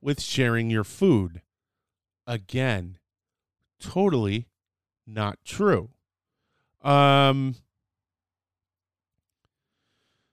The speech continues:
yes, it's customary for that, for, for, for in a lot of restaurants for them to bring out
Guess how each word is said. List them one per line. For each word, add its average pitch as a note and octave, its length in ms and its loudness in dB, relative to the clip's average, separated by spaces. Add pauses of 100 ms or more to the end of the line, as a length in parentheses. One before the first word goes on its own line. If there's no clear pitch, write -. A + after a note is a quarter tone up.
(360)
yes, D#3+ 540 2
it's C3+ 180 -2
customary E3 800 4
for C#3 220 0
that, C3 540 2
for, B2+ 420 0
for, A#2+ 460 -2
for B2 440 -2
in B2+ 160 -2
a A#2+ 80 2
lot B2 240 2
of A#2+ 60 4
restaurants G#2 500 0
for A2 120 -4
them G2+ 180 -2
to G2+ 100 -4
bring G#2+ 280 -4
out G2+ 200 -2